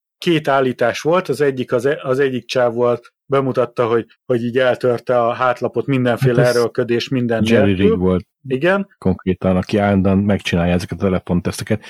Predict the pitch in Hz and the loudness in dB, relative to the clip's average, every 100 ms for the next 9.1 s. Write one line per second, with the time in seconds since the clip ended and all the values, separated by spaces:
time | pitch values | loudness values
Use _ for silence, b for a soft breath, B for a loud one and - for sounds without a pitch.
0 | B - 131 127 - 101 95 - 98 98 | B -2 0 0 0 2 0 0 2 2
1 | 101 101 110 98 82 87 80 - 80 - | 2 2 2 2 0 -2 -2 -2 -4 -2
2 | - 113 135 95 110 120 b _ - 143 | -4 0 2 4 4 0 b _ -8 -4
3 | 92 92 - 101 - 92 90 92 - 92 | 2 2 2 0 -2 -2 -2 -4 -4 -2
4 | 90 90 - 120 101 92 113 170 170 143 | 0 -2 -2 -6 -4 0 2 2 0 -6
5 | - 147 139 151 147 139 123 135 139 - | -4 -2 0 0 0 0 0 0 0 -4
6 | 156 131 131 123 123 120 110 123 113 B | -4 -4 0 0 2 0 2 0 -2 B
7 | B - 117 123 120 117 123 123 120 131 | B -4 0 2 0 0 0 0 -2 -8
8 | - 120 113 139 135 123 - 123 117 - | -6 -4 0 0 2 -2 -2 -2 -2 -4
9 | - | -6